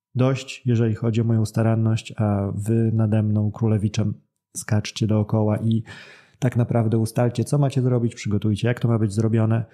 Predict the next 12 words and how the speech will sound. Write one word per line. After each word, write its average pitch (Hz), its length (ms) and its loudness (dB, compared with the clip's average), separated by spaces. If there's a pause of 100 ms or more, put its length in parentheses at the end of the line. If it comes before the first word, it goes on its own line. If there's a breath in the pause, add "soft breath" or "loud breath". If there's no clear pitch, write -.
(460 loud breath)
a 139 120 2
jeżeli 131 200 2
coś 123 180 -2
pójdzie 110 320 0
nie 104 120 0
tak, 101 200 -2
to 98 200 0
wy 101 120 0
za 104 120 0
to 98 100 -4
płacić 98 320 -4
będziecie. 95 420 -4